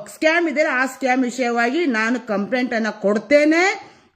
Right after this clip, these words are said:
ಇಮಿಡಿಯೇಟ್ ಆಗಿ ಅಲ್ಲಿ ಆಡಳಿತ ಮಂಡಳಿಯೋ-, ಮಂಡಳಿಯವರ ಮೇಲೆ ಎಫ್ ಐ ಆರ್ ಆಗ್ಬೇಕು.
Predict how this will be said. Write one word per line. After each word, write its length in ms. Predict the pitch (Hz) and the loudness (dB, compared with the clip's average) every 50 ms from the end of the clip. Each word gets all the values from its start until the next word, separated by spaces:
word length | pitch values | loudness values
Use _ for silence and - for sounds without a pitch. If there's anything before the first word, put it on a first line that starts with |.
| _ - - 180 202 226 | _ -4 -2 0 2 4
ಇಮಿಡಿಯೇಟ್ 560 | 247 269 285 330 349 349 349 330 330 - - | 4 4 4 4 4 4 2 2 2 0 -4
ಆಗಿ 320 | 302 294 285 277 311 359 | -2 -2 -2 0 0 0
ಅಲ್ಲಿ 380 | 330 247 226 240 254 262 269 277 | 0 0 -2 -2 -2 0 0 0
ಆಡಳಿತ 680 | 262 233 226 226 226 240 254 226 254 262 254 247 247 254 | 0 0 -2 -2 -2 -2 0 0 0 0 -2 -2 -4 -4
ಮಂಡಳಿಯೋ-, 720 | 240 233 233 226 233 233 247 247 226 240 240 240 240 233 | -2 -2 -2 -2 -2 -2 -2 -2 -2 0 0 0 -2 -2
ಮಂಡಳಿಯವರ 500 | 226 226 233 247 247 247 247 247 247 240 240 | -2 -2 0 0 2 2 2 2 2 0 -2
ಮೇಲೆ 300 | 233 226 226 240 294 349 381 - - - - - - | -2 -2 0 2 2 0 0 -2 -8 -16 -20 -16 -10
ಎಫ್ 320 | - 196 202 202 196 - 233 | -6 -4 -4 -4 -4 -4 -4
ಐ 100 | 233 226 | -4 -2
ಆರ್ 100 | 202 196 | -2 -2
ಆಗ್ಬೇಕು. 760 | 196 220 247 269 226 220 277 262 269 - 330 415 - - | 0 0 0 -2 0 0 -2 -2 0 -2 -4 -4 -4 -6